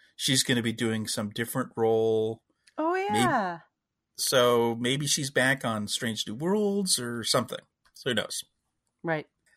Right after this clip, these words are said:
Speaker 1: So, 'cause I thought she did a good job, but Zora is, is a whole different ballgame. So
Speaker 2: Yeah.
Speaker 1: I'm looking forward to seeing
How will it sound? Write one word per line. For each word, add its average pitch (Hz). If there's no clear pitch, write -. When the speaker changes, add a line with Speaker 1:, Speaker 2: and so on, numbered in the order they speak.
Speaker 1:
So, 98
'cause 147
I 247
thought 202
she -
did 143
a 117
good 107
job, 92
but 113
Zora 131
is, 107
is 113
a 110
whole 104
different 98
ballgame. 92
So 98
Speaker 2:
Yeah. 170
Speaker 1:
I'm 135
looking 104
forward 101
to 98
seeing 95